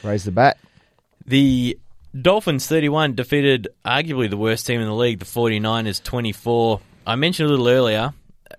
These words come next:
Speaker 2: it's, it's not the key part of this game. It's, it's probably got nothing to do with it. But Chip Kelly,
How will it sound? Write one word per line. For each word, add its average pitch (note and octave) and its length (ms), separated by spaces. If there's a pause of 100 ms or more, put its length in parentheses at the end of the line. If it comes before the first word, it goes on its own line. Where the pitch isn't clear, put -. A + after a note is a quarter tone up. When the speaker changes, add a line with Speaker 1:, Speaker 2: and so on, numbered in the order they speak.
(160)
Speaker 2:
it's, A2 180
it's - 180
not E3 120
the C3+ 80
key C#3+ 200
part C3 280
of A#2 80
this A2 160
game. A#2 320
It's, G2+ 180
it's B2+ 140
probably A#2+ 240
got G#2+ 80
nothing A2 240
to G#2 60
do A2+ 180
with G#2+ 100
it. G2+ 100
But - 120
Chip - 260
Kelly, B2 460